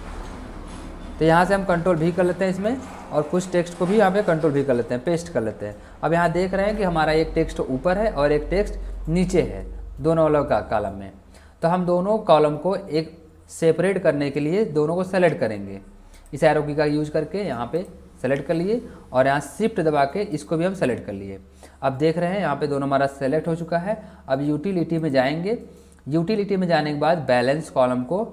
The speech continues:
यहाँ पे क्लिक कर देंगे। जैसे क्लिक करेंगे हमारे सामने चार ऑप्शन मिलेंगे। आपको इन चारों में से जो भी ऑप्शन अच्छा लग रहा है कि नहीं ये ऑप्शन पे हमको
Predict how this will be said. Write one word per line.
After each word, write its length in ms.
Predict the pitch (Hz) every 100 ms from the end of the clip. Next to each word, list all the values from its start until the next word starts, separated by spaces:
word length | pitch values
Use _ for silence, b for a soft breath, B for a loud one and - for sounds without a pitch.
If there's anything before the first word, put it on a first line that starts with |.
| - - _ _ _ _ -
यहाँ 160 | 143 139
पे 180 | 208 262 - - - - _ _ _ _ _ - 226
क्लिक 200 | 220 -
कर 120 | 113
देंगे। 280 | 101 98 101
जैसे 280 | 151 156 208
क्लिक 220 | 190 -
करेंगे 280 | 147 151 185
हमारे 260 | 165 147
सामने 280 | 147 139 156
चार 320 | 156 151 143
ऑप्शन 240 | 139 139 143
मिलेंगे। 420 | 131 117 110 107 - B B
आपको 280 | 143 147 175
इन 140 | 175 165
चारों 300 | 165 160 170
में 100 | 170
से 120 | 165
जो 320 | 120 - 160
भी 140 | 185 180
ऑप्शन 300 | 160 170 170 -
अच्छा 260 | 131 - 160
लग 180 | 156 147
रहा 120 | 147
है 100 | 156
कि 80 | 151
नहीं 200 | 147 143
ये 200 | 147 156
ऑप्शन 380 | 143 131 - 135
पे 80 | 139
हमको 300 | 131 151